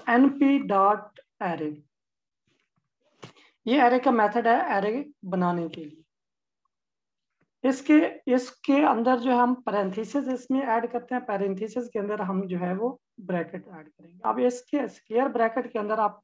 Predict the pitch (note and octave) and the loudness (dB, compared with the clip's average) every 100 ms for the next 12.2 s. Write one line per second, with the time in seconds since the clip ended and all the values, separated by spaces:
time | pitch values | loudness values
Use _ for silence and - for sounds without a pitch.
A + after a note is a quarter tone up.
0 | - B3+ C4 B3 G3 G3 G#3 F#3 - A#3 | 0 0 2 0 -2 -2 -4 -10 -8 -2
1 | G3 G3 F3+ - G3 E3+ D3+ _ _ _ | -2 -2 -6 -8 -10 -10 -12 _ _ _
2 | _ _ _ - C4+ C#4 D#4+ C4 B3+ A#3+ | _ _ _ 0 4 6 6 6 4 4
3 | A#3 A#3+ - G3+ G3+ A3 C#4 - _ _ | 4 4 2 -2 -2 -2 -4 -8 _ _
4 | _ _ _ - G#3 G#3 G3+ F3+ F#3 E3 | _ _ _ -4 -2 -2 0 2 2 0
5 | D#3 F#3+ E3+ E3+ G3 G3 _ _ _ _ | -4 -10 -14 -14 -16 -18 _ _ _ _
6 | _ _ A3+ G#3+ C4 B3 _ _ _ _ | _ _ -14 -10 -10 -12 _ _ _ _
7 | _ _ _ _ _ _ _ _ _ _ | _ _ _ _ _ _ _ _ _ _
8 | _ _ _ _ _ _ _ _ _ _ | _ _ _ _ _ _ _ _ _ _
9 | _ _ _ _ _ _ _ _ _ _ | _ _ _ _ _ _ _ _ _ _
10 | _ _ _ _ _ _ - - _ _ | _ _ _ _ _ _ -18 -18 _ _
11 | - _ _ A#3+ A#3+ A3 A3+ B3+ A3 G#3+ | -20 _ _ 4 4 2 0 2 2 0
12 | G#3+ | -2